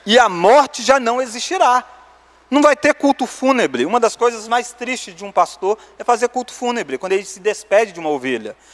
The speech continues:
Não vai ter mais isso, graças a Deus por isso.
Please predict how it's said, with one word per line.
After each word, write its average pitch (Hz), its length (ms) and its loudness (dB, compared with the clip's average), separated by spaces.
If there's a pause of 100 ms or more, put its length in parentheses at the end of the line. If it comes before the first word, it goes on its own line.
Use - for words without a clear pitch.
(140)
Não 233 120 -2
vai 262 100 2
ter 262 240 -2
mais 233 300 -2
isso, 226 180 -10
graças 247 540 0
a 233 80 2
Deus 214 200 2
por 190 200 -8
isso. - 340 -10